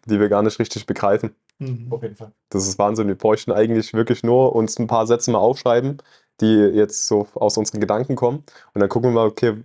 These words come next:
Speaker 1: wie sind unsere Gedanken konditioniert und gucken uns dann mal die Wörter an, die da, die wir
Speaker 2: Mhm.
Speaker 1: aufgeschrieben haben. Und dann sehen wir dann bestimmt ganz, ganz schnell, welche Wörter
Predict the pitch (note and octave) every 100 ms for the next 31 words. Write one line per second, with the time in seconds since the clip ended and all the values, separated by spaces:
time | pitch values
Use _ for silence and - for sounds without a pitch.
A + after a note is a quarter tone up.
0 | _ - A2 A#2+ B2+ A2 - A2 G#2+ A#2
1 | A#2+ A#2 A2 - A2 B2 C3 A2 A#2 A#2
2 | A2 A#2 G#2+ G#2 G#2 A2 G#2 A2 C3 _
3 | _ _ _ A2 A2 G#2+ G#2 - - A2
4 | G#2+ A2+ B2 - G#2+ G2+ G2+ A2 C3+ _
5 | _ _ G2+ G#2 A2 A#2 G#2+ G#2+ G#2+ A#2
6 | A2 A2+ - G#2+ - A2+ B2 G#2+ A2 G#2+
7 | G2+ G#2+ C3 B2